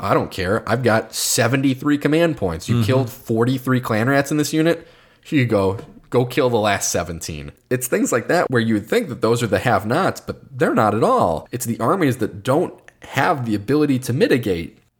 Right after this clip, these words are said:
Speaker 1: I want the Battle Shock phase to be more deadly to this group over here, where maybe only once per battle round you can spend, you know, the immune to Battle Shock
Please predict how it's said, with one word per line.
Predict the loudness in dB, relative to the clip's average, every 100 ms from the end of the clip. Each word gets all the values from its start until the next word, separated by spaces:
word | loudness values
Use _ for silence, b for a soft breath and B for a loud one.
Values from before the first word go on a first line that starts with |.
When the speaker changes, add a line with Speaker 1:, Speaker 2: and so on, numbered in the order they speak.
| _ -4
Speaker 1:
I | 0 2
want | 2 2 0
the | -2
Battle | 0 2 2
Shock | 0 -2 -2
phase | -6 -6
to | -8
be | -8 -6
more | -6 -2 0 0
deadly | -2 -4 -4 -6 -8 -16 _ _
to | 0
this | 2 0 0
group | -4 -2
over | -4 -4
here, | -8 -8 -8 -8
where | -6
maybe | -2 0 2
only | 0 0 0 -2 -6 -10 _ _ _ _
once | -2 0 0 -4 -8
per | -6 -4
battle | 0 0 0
round | -2 -4 -6 -8 -12
you | -8 -6
can | -6 -6 -6
spend, | -4 0 0 0 -4 -8 -10
you | -8
know, | -6 -4
the | -2 -2
immune | -2 -2 -2 -2
to |
Battle | 0 2 2 -2
Shock | -2 -2 -2